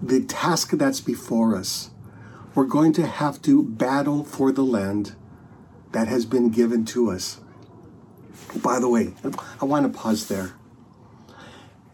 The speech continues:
It's important to note that there's gonna be times in our life where God says, "This is my promise to you. You take this that I'm giving to you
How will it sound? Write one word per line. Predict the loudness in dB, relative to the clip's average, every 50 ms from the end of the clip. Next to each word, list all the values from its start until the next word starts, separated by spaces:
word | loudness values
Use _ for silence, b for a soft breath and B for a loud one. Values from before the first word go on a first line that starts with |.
| -20 -20 -20 -20 -20 -10 -2
It's | -2 2 4 4
important | 4 2 2 2 2 2 4 4 2 2
to | 4 4 6
note | 6 8 8 6 6 4
that | 2 -2 -2 -4 -8 -12 -18 -8 0
there's | 4 4 4 6
gonna | 6 6 6 6
be | 4 4
times | 2 0 -4 0 4 4 4 4 4 4
in | 2 2
our | 4 2 2
life | 2 2 2 0 -2 -4 -8 -12 -18 -20 -20 -20 B B B B B B B B B
where | B 2 2 4
God | 4 4 4 4 2
says, | 2 4 4 4 4 4 2 -2 -10 -14 -10 -8 2 6 6
"This | 6 6 4 0 -4 -2
is | 2 2 2 2 2
my | 2 2 2
promise | 0 0 -2 0 2 6 6 6 6 6 0
to | -2 0 0
you. | 0 2 4 4 2 2 B B B B B
You | 0 4 6 6 6 6 4 2
take | -6 0 4 4 4 4 2 -6 b b b b b b b b
this | -6 0 2 4 4 4 2 0 -4 -4 -6 -8 -12 -20 -16 -4
that | -2 -2
I'm | 0 0 -2 -4 2
giving | 2 2 4 4 2 2 2
to | 0 -4 -6
you | -2 0 0 0 0 -2 -6 -10